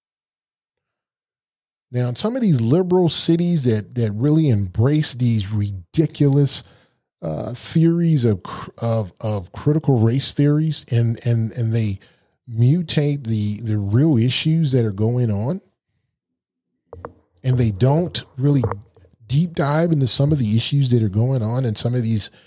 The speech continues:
in some of these communities, that's, we're, we're looking at the, we're, we're not even on the target.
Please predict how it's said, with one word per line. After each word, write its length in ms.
in 80
some 160
of 80
these 140
communities, 760
that's, 640
we're, 460
we're 140
looking 280
at 100
the, 80
we're, 720
we're 160
not 200
even 200
on 100
the 80
target. 500